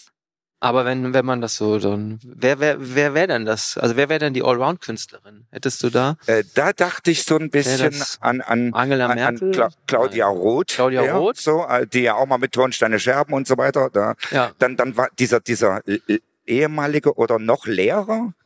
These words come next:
Speaker 1: Ja, es gibt noch den
Speaker 2: Das hat mich sehr
Speaker 1: Armutsforscher.
Speaker 2: an die Linke erinnert, so ein bisschen, wie du den char-
Speaker 1: Ja, ja.
Speaker 2: charakterisiert hast.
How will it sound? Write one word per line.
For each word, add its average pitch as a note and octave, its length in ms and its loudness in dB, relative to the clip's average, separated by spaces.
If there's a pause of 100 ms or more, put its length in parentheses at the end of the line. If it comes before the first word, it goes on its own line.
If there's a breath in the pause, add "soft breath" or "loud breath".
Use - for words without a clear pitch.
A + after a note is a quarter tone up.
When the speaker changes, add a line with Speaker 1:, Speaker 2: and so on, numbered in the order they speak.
Speaker 1:
Ja, D3+ 140 2
es D3+ 140 -2
gibt G3+ 120 0
noch D#3 140 0
den C#3+ 120 -4
Speaker 2:
Das C3 360 0
hat - 140 -2
mich E3 120 2
sehr D#3+ 280 0
Speaker 1:
Armutsforscher. G3+ 200 -4 (420 loud breath)
Speaker 2:
an C#3+ 120 0
die C3+ 80 0
Linke E3 400 0
erinnert, E3+ 640 -4
so E3 240 0
ein F3 80 -4
bisschen, E3 460 0
wie D3 100 4
du D3 100 0
den C#3+ 220 0
char- F#3 140 0
Speaker 1:
Ja, C4 60 2 (160)
ja. G#2+ 40 -16
Speaker 2:
charakterisiert C3+ 640 0
hast. C#3+ 220 -4